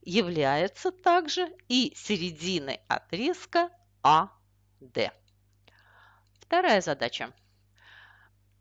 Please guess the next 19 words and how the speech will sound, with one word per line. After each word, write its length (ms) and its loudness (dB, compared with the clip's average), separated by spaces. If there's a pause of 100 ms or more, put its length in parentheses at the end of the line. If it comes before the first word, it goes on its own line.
(680)
О 180 4 (220)
Е 460 -6 (260)
луч 600 -6
во 200 4
внутренней 840 -4
области 680 -2 (100)
угла 560 0
А 240 0
О 120 -8 (120)
Б. 260 0 (160)
Можно 680 -2
ли 120 -6
провести 600 -6
луч 540 -8
О 300 -4
Ф 480 0 (480)
так, 420 2
чтобы 360 -4
углы 600 0